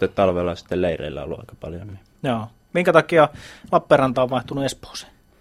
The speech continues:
Speaker 1: Öö, no, valmentajavaihdos on tullut viime syksyllä ja Valentin Kononen valmentaa tällä hetkellä ja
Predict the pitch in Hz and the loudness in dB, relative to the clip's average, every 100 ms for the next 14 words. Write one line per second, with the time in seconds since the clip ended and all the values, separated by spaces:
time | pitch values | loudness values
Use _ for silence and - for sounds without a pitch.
0 | _ _ _ _ _ _ - 123 117 117 | _ _ _ _ _ _ 0 4 4 4
1 | 123 120 - _ 123 120 107 95 104 107 | 0 -2 -6 _ 2 4 4 2 0 2
2 | 110 104 101 - 101 98 110 - - _ | 2 2 -2 -2 0 0 -4 -16 -20 _
3 | _ 101 101 98 - _ _ - 101 95 | _ 4 6 4 0 _ _ -8 -2 0
4 | 90 95 - 101 92 90 90 92 _ _ | 0 -2 -2 -2 0 0 0 -2 _ _
5 | _ _ _ _ _ _ _ _ _ _ | _ _ _ _ _ _ _ _ _ _
6 | _ _ - 98 92 - 92 87 95 90 | _ _ -4 0 0 -2 -4 0 0 0
7 | 87 85 87 87 82 87 - 87 85 95 | -2 -4 -4 -4 -2 -2 0 -4 -4 -8
8 | - 82 85 82 85 | -8 -4 -2 -2 -4